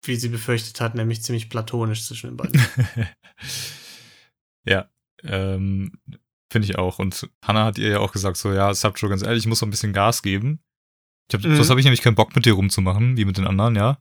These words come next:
Speaker 2: wenn du nicht mal Gas gibst. Spricht ja schon irgendwie dafür, dass es halt irgendwie, es passt halt einfach nicht und Hannah hat einfach das Interesse auch gar nicht.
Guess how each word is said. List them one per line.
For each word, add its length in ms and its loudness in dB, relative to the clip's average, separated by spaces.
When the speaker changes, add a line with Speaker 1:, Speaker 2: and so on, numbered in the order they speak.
Speaker 2:
wenn 80 -4
du 60 0
nicht 140 -6
mal 100 -2
Gas 240 -4
gibst. 340 -6
Spricht 300 0
ja 60 6
schon 160 4
irgendwie 160 0
dafür, 340 0
dass 140 0
es 120 -6
halt 120 -2
irgendwie, 280 -2
es 200 -4
passt 220 -6
halt 140 -6
einfach 220 -6
nicht 340 -6
und 240 -8
Hannah 140 -2
hat 120 -6
einfach 200 -6
das 160 -8
Interesse 320 -8
auch 120 -8
gar 160 -4
nicht. 220 -6